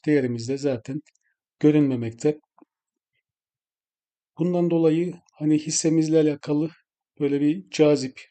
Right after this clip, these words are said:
durum yok. Ee, ama hissemiz sermaye, e,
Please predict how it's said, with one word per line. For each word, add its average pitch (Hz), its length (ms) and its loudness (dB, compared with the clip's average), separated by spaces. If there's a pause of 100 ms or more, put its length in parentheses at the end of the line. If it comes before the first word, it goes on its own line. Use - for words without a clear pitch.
(100)
durum 147 340 -2 (180)
yok. 143 560 -2 (760)
Ee, 131 320 -2
ama 160 300 -2
hissemiz 143 760 -4 (120)
sermaye, 151 680 0 (600)
e, 123 360 -2